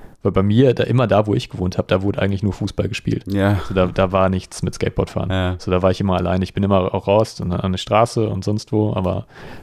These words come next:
Speaker 1: äh, war ich halt immer das einzige Kind mit Skateboard.
Speaker 2: Mhm.
Speaker 1: Äh, und irgendwann hatte ich dann halt, ich glaube auch zu Weihnachten <laughs> oder so, habe ich mir dann auch so ein Skateboard gewünscht und dann habe ich dieses World Industry,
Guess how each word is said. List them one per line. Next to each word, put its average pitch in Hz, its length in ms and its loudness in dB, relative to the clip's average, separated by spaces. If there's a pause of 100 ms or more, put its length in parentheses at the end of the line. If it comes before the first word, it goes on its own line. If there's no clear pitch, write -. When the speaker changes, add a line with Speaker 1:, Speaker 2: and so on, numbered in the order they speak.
(140)
Speaker 1:
äh, - 80 -2
war 90 320 2
ich 92 120 -4
halt 87 80 -2
immer 90 140 0
das 90 140 -2
einzige 101 300 -4
Kind 104 200 -2
mit 107 100 -4
Skateboard. - 440 -2 (220)
Speaker 2:
Mhm. 90 300 -2 (460)
Speaker 1:
Äh, 101 80 0
und 90 180 0
irgendwann 101 300 2
hatte 95 100 -2
ich - 80 -10
dann 87 180 -2
halt, 87 160 0
ich - 120 -10
glaube 98 220 0
auch 95 120 0
zu - 140 -6
Weihnachten 95 380 0 (100)
<laughs> 117 80 2
oder 110 200 4
so, 107 220 -2
habe 113 120 -2
ich - 100 -6
mir 107 80 2
dann 98 140 0
auch 98 140 -2
so - 120 -4
ein 95 200 -4
Skateboard - 340 -6
gewünscht 95 300 -4
und - 60 -2
dann 90 60 0
habe 87 80 0
ich - 60 -4
dieses 92 200 -10
World 90 140 4
Industry, 92 420 -4